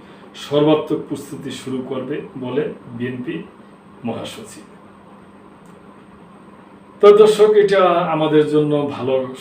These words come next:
সংবাদ, দেশবাসীর জন্য ভালো সংবাদ, বিএনপির জন্য, এবং আমি মনে করি সমস্ত দলের জন্যই ভালো সংবাদ। এবং দুই নে-, নেতার মধ্যে যা আলাপ আলোচনা হ-, হ-, হয়েছে,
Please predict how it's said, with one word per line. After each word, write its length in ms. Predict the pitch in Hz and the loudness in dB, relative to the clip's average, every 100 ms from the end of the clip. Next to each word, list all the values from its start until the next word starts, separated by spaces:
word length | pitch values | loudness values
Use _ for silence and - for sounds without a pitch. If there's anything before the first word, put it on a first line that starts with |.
| - | -12
সংবাদ, 560 | 123 120 127 127 131 | -10 -6 -8 -8 -12
দেশবাসীর 540 | 123 120 120 131 - 117 | -8 -8 -6 -8 -8 -6
জন্য 300 | 123 120 123 | -6 -6 -6
ভালো 280 | 117 123 123 | -8 -8 -12
সংবাদ, 420 | - 120 120 120 | -8 -6 -6 -6
বিএনপির 560 | 117 120 120 120 123 | -8 -6 -4 -6 -8
জন্য, 380 | 120 120 123 120 - - - - - - | -8 -6 -6 -8 -12 -18 -20 -20 -20 -10
এবং 320 | 143 151 151 | -4 0 2
আমি 200 | 147 147 | 0 -2
মনে 260 | 143 147 | -2 -2
করি 220 | 143 143 135 | -2 -4 -6
সমস্ত 760 | - 139 139 139 - 139 135 127 - - - - - 117 | -8 -8 -8 -10 -4 -2 -2 -4 -14 -20 -20 -20 -12 -6
দলের 300 | 135 135 131 | -2 -2 -2
জন্যই 340 | 131 127 123 | -2 -2 -2
ভালো 320 | 120 117 123 | -6 -8 -10
সংবাদ। 760 | 120 - 120 120 117 - - 127 | -10 -8 -6 -4 -6 -12 -18 -12
এবং 280 | 120 120 117 | -8 -6 -6
দুই 160 | 123 123 | -6 -6
নে-, 400 | 123 127 - 151 | -6 -8 -8 -8
নেতার 520 | 127 127 127 117 127 | -8 -8 -8 -6 -6
মধ্যে 320 | 123 117 117 | -6 -8 -10
যা 340 | 110 120 117 - 131 | -6 -4 -4 -6 -8
আলাপ 260 | 127 120 | -6 -6
আলোচনা 420 | 107 120 - 123 | -6 -8 -10 -8
হ-, 180 | 117 - 107 104 | -8 -8 -12 -12
হ-, 60 | |
হয়েছে, 680 | 107 107 - 123 - 113 107 | -14 -14 -16 -16 -14 -14 -14